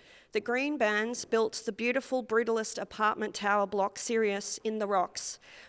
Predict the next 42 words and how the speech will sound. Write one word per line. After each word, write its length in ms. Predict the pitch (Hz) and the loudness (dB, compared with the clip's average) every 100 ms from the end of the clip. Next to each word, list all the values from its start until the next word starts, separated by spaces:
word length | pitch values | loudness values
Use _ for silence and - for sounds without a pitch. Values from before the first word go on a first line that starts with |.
| - | 4
but 140 | 226 | 4
we 120 | 240 | 6
weren't 320 | 240 254 269 | 4 2 2
strong 320 | - - 262 247 | 0 2 2 4
enough 240 | 233 226 | 2 0
to 100 | - | -4
defend 420 | 214 208 220 220 | -4 -4 -2 0
it 140 | 202 - | -2 -4
twenty-five 540 | - 208 196 196 190 | -6 -6 -4 -4 -2
years 240 | 185 185 196 | -2 -4 0
later. 380 | 196 185 175 185 _ _ _ - - - - _ | 0 2 0 -4 _ _ _ -20 -20 -20 -20 _
And 120 | 226 - | -4 2
ultimately, 520 | 262 - 294 262 269 | 2 2 0 2 2
we're 80 | 247 | 2
gonna 200 | 233 233 | 2 0
have 220 | 233 226 | 0 -2
to 100 | - | -2
unseat 500 | - 254 247 254 233 | 0 0 2 0 0
the 60 | 208 | -4
capitalists 520 | - 233 - 233 226 | -4 -4 -2 -4 -4
from 220 | - 220 | -4 -4
their 140 | 214 202 | -2 -4
political 520 | - 233 254 247 226 | -2 -2 -2 0 -2
thrones 560 | - 214 202 208 208 | 0 0 0 -2 -6
to 80 | - | -4
have 140 | 214 214 | -4 -4
a 60 | |
completely 580 | - 208 - 247 233 214 | -6 -10 -2 -2 0 -2
victorious 760 | 208 208 - 214 202 190 - - - - | -2 -4 -2 0 2 0 -4 -12 -20 -14
housing 360 | - 220 208 202 | 4 4 6 0
justice 400 | 190 190 - 196 | 0 0 -2 -4
battle. 420 | - 196 180 185 - _ - - - | 2 4 4 -2 -10 _ -20 -20 -4
To 100 | - | -2
do 180 | 226 262 | 0 4
that, 220 | 240 233 | 4 4
we 80 | 233 | 4
need 180 | 226 202 | 2 2
an 60 | |
anti-capitalist 720 | 214 240 220 - 214 - 202 220 | 0 0 -2 0 0 0 -2 2
working 320 | 240 233 214 | 2 2 -2
class 340 | - 202 196 | 0 0 0
leadership. 520 | 208 208 202 214 202 | -2 -2 0 0 -2